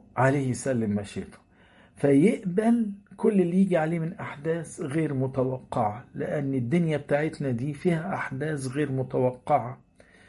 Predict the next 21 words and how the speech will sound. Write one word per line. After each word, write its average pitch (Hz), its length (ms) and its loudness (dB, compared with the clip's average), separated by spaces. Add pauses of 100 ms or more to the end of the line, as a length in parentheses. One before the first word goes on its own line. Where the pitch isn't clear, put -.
(240)
وما 151 160 4
يتذمرش، 156 680 0 (600)
ويحط 165 560 2
في - 220 -8
قلبه 190 600 4 (800)
في - 160 -8
وسط 185 460 4
أي 160 320 0
أحداث - 420 -6
تيجي 143 240 -6
عليه 147 460 0 (360)
إيه، 170 100 0 (200)
إزاي 165 540 6
هيصنع 139 580 -4
مشيئة 131 600 -6
الله 131 420 2
وينفذ 123 760 -2
وصيته 120 800 -6
ويتصرف 131 680 -2
في 117 140 -4
رضاه. 104 380 0